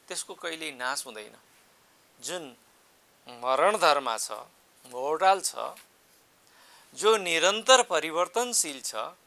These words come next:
निरन्तर जन्म मृत्यु जरा मृत्युबाट,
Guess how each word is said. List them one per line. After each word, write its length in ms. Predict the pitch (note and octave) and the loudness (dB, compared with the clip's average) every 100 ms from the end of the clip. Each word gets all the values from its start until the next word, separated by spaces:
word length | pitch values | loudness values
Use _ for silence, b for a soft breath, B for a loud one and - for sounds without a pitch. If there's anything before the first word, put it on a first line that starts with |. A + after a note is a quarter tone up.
| _ _ _ _ _ _ b b b _ | _ _ _ _ _ _ b b b _
निरन्तर 720 | - B2+ C#3+ G#3+ A#3+ A#3+ A#3+ G#3+ _ _ _ - _ _ _ _ _ _ - - _ _ _ _ _ _ _ - _ _ | -8 -2 2 2 2 4 4 4 _ _ _ -20 _ _ _ _ _ _ -20 -20 _ _ _ _ _ _ _ -20 _ _
जन्म 420 | B2 E3+ G3+ A#3 A#3+ | -2 2 2 4 2
मृत्यु 500 | G3+ A3 A3 - G3+ | 2 0 -4 -8 -2
जरा 340 | G3 G3+ F#3+ | 2 6 6
मृत्युबाट, 640 | D#3 G3 - A#3+ F#3+ E3 | 4 -6 -10 -4 0 0